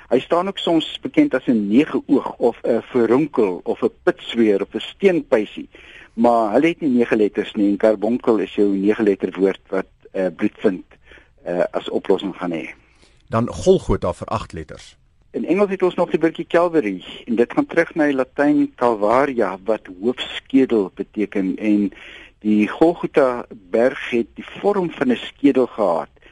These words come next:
Speaker 1: Ons het in Afrikaans ook die vorm Kalvarie en, of Kalvarieberg, maar Kalvarie het agt letters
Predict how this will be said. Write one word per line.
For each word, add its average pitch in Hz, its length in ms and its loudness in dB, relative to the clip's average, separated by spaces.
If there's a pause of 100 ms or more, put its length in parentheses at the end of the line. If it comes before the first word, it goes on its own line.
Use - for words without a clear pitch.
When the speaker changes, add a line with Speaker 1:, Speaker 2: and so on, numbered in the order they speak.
(280)
Speaker 1:
Ons 123 200 -4
het 135 120 0
in 131 120 2
Afrikaans 165 720 0
ook - 220 -6
die 139 100 -8
vorm 139 480 0
Kalvarie 127 720 0 (920)
en, 110 460 0 (100)
of - 220 0
Kalvarieberg, 117 1200 -2
maar 104 240 -2
Kalvarie 123 680 0 (280)
het - 240 -10
agt - 200 0
letters 160 600 -4